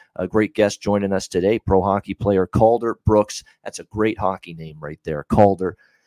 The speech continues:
uh, because, of course, Calder Trophy, uh, of course, in the National Hockey League. Calder, welcome to the Ice Guys. How are you?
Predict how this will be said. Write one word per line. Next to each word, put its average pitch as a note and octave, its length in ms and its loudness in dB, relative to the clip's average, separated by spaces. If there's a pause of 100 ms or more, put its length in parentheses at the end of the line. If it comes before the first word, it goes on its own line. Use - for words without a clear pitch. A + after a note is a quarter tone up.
(160)
uh, E2+ 160 -6
because, E2+ 360 -8
of - 80 -20
course, - 220 -16
Calder D#2 340 -8
Trophy, G2 500 0 (240)
uh, D2 140 -4
of - 100 -20
course, F2+ 260 -8
in F2 80 -8
the D#2 60 -6
National E2+ 420 -6
Hockey F2 340 -6
League. F2+ 180 -4
Calder, F#3 360 10
welcome B2+ 360 8
to C3 60 2
the B2 140 4
Ice A#2+ 220 2
Guys. F#2+ 300 -4
How F2 140 -2
are G#2 140 0
you? D#2+ 160 -6